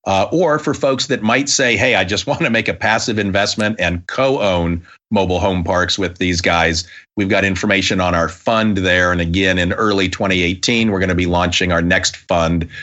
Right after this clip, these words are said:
and we'll probably do funds roughly every year. Um, then again, I've alluded to our podcast, uh, that it can be found at mobile home park investors dot com. They'll find links to the podcast on iTunes, Stitcher, I believe also Google Play.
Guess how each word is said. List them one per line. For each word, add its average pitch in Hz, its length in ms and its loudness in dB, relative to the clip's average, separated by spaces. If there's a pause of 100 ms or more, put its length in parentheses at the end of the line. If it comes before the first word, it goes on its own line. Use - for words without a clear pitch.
(180)
and 107 120 -2
we'll 95 80 -2
probably 95 260 0
do 87 140 0
funds 85 340 -2
roughly 82 340 -2
every 78 220 0
year. 78 320 0 (380)
Um, 85 240 0 (260)
then 127 240 2
again, 113 220 2
I've 95 140 0
alluded 110 260 0
to 101 100 0
our 90 160 0
podcast, 107 840 -2 (100)
uh, 87 340 0
that 107 340 -2
it 104 120 -6
can 110 140 0
be 98 120 2
found 98 540 0
at 90 240 0
mobile 113 560 2
home 110 640 -2
park 104 500 -2
investors 87 1120 0 (300)
dot 90 320 0
com. 127 540 0 (400)
They'll 98 120 0
find 95 380 0
links 107 300 0
to - 80 0
the 101 80 -2
podcast 98 680 0
on 90 60 0
iTunes, 101 560 0
Stitcher, 101 500 0
I 90 100 2
believe 95 280 0
also 95 320 0
Google 87 360 0
Play. 101 440 0